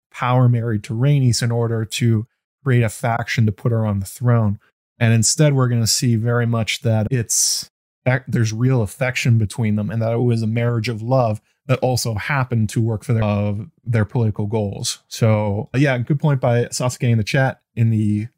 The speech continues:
interview, in the article, Olivia Cook, yeah, she did auditioned on Cersei's lines. They did that a lot. You can use who they auditioned for as basically the, oh, silly hat number two time. Here we go. I think I have to sit up a little bit more for this one. There we go. Perfect.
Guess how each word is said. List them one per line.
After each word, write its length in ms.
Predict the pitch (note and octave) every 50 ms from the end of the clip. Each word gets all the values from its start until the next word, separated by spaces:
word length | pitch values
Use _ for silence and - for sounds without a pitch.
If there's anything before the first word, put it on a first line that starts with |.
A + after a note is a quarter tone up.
| _ -
interview, 380 | C3+ C#3 C#3 B2+ C3 B2+ B2+ A#2
in 120 | C3 B2
the 80 | A#2+ A#2
article, 420 | A#2 A#2 A#2 G#2+ - B2+ A2+ A#2 -
Olivia 240 | B2 B2 A#2+ A#2 G#2
Cook, 320 | - - - B2 A2+ - -
yeah, 180 | - C3 A2
she 160 | G2 - - B2+
did 340 | A2+ C3 C3 B2 A#2+ A#2+ -
auditioned 540 | - A#2 A#2 A2+ B2 A#2 - C3+ A#2 A2 A2+
on 100 | A2 G#2
Cersei's 440 | - - C#3 B2+ B2 - C#3 A#2
lines. 220 | C#3+ C3+ B2+ C3 C3
They 100 | D#3 D#3
did 140 | D#3 G#3 E3
that 100 | E3 C#3
a 60 | C3
lot. 340 | A#2 A2 G#2+ A2 B2+ C3+ - -
You 100 | B2 B2+
can 160 | - D3+ C3+
use 320 | B2+ C3+ C#3+ C#3+ C#3 B2 -
who 200 | - - C#3+ C3+
they 200 | B2+ A#2+ A2+ G#2+
auditioned 400 | G#2+ A#2+ A#2 - - B2+ B2 B2
for 380 | - C3+ B2 B2 B2+ B2 -
as 180 | - A2+ G#2+ G2+
basically 560 | - A#2+ A2+ A2+ - - A2 - B2+ A#2 A2+
the, 300 | G#2+ G#2 A2+ G#2+ G#2 G2+ -
oh, 260 | - D#3 - C#3+ A#2 - _ _ -
silly 480 | - - - C#3 C3 C3 B2+ A2 A2+ - _ _ -
hat 220 | - D3+ - -
number 180 | C#3 B2+ A2+ G#2+
two 240 | - - F3+ G3
time. 380 | F#3 - D3 B2 B2 C3+ E3+ F3 _ _ _ _ _ _ -
Here 140 | C3 B2+ A#2+
we 80 | A2+
go. 240 | A2+ B2 C#3+ D3+ - _ _ _ _ _ _ _ _ -
I 60 | -
think 160 | - F3+ C#3
I 60 | A#2+
have 100 | C#3+ B2
to 100 | - B2+
sit 240 | A#2+ - - E3+ -
up 140 | D#3 - -
a 40 | C#3+
little 160 | C#3 C#3 C3+
bit 140 | C#3 E3 -
more 200 | D3+ B2+ B2+ B2
for 120 | - C3+
this 200 | A#2 B2+ B2+ -
one. 140 | D#3 E3+ F#3
There 120 | C3 A#2 G#2+
we 80 | G#2
go. 140 | G2+ G2 F#2+
Perfect. 500 | G2 - G#2+ G2+ G2 - - - - _